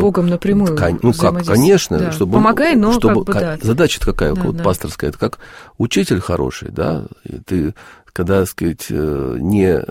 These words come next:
Speaker 2: сам собой пытаешься заслонить Бога, а когда ты прозрачен, через тебя ви-, э, видна благость Божия. Вот наша задача быть таким. Это, скажем, я описываю, конечно, идеал,
Speaker 1: Идеал,
Speaker 2: к
Speaker 1: да.
Speaker 2: которому мы должны стремиться как пастырь, но здесь именно так,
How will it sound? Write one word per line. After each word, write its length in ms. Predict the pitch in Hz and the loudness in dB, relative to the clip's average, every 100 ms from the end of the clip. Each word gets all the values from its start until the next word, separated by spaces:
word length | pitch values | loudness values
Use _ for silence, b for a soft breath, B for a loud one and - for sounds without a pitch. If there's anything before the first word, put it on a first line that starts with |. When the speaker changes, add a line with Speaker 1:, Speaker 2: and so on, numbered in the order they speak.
| 101 | -10
Speaker 2:
сам 420 | - 156 185 - - | -2 0 0 -4 -12
собой 380 | - 87 90 85 | -4 -2 0 -2
пытаешься 460 | 78 78 73 - | -2 -4 -6 -6
заслонить 480 | 78 85 82 87 71 | -6 -4 -2 -2 -4
Бога, 420 | 73 90 65 - - b b b | -4 -4 -4 -8 -14 b b b
а 100 | - | -14
когда 160 | - 98 | -10 -8
ты 100 | 101 | -8
прозрачен, 680 | - 117 139 185 156 85 85 | -4 -2 0 0 0 -4 -10
через 240 | - 95 | -6 -8
тебя 360 | - - 69 - b b b _ _ - | -6 -4 -4 -6 b b b _ _ -6
ви-, 260 | 101 87 - | -4 -6 -6
э, 60 | 78 | -6
видна 800 | 76 76 78 80 85 107 90 | -4 -4 -4 -4 -4 0 0
благость 400 | 73 98 78 82 | 0 -2 -2 -6
Божия. 360 | 87 127 80 - | -4 -2 -2 -2
Вот 200 | 92 - - | -4 -2 2
наша 280 | 123 123 | 2 2
задача 420 | 90 85 110 147 78 | -2 0 0 0 -2
быть 220 | 110 - | -4 -2
таким. 280 | 104 - 92 | -4 0 -2
Это, 140 | 110 | -2
скажем, 260 | - 98 92 | -2 0 2
я 160 | 101 B B | 0 B B
описываю, 380 | 76 - 117 101 | -6 0 0 0
конечно, 420 | 95 113 110 87 | 2 2 4 0
идеал, 400 | 85 92 104 120 196 | 2 4 6 6 4
Speaker 1:
Идеал, 400 | 170 185 156 143 | 2 0 0 0
Speaker 2:
к 20 | |
Speaker 1:
да. 100 | - | -2
Speaker 2:
которому 280 | 151 117 113 | 2 4 6
мы 40 | |
должны 260 | 110 107 113 | 6 4 2
стремиться 460 | - 113 139 - | 4 4 4 0
как 160 | - 92 | -4 -2
пастырь, 360 | - 92 - 87 | 0 0 0 2
но 140 | 104 | 2
здесь 280 | 95 131 - | 2 0 2
именно 160 | 107 113 | 2 4
так, 280 | 117 87 | 2 0